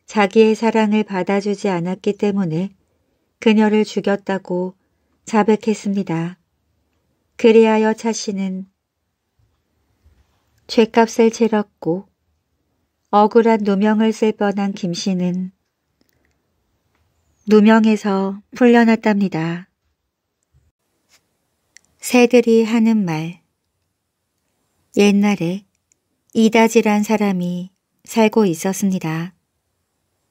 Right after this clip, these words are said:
그는 새들이 지저귀는 소리를 이해할 줄 알았어요. 어느 날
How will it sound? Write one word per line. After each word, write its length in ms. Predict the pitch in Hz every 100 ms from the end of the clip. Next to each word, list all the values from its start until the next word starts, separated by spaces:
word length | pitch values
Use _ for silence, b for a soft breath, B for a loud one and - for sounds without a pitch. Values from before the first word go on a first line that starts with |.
| _ _ _
그는 400 | - 220 220 226
새들이 680 | 233 240 240 226 220 214 214
지저귀는 720 | - 202 196 208 208 202 202 202
소리를 640 | 220 208 202 180 175 180 _ _ _ _ _ _ _ _
이해할 520 | 214 214 226 220 214
줄 220 | 208 214 190
알았어요. 680 | 160 175 - 147 151 202 208 _ _ _ _ _ _ _ _ _ _ _ _ _ _ _
어느 260 | - 202 214
날 540 | 208 208 196 196 202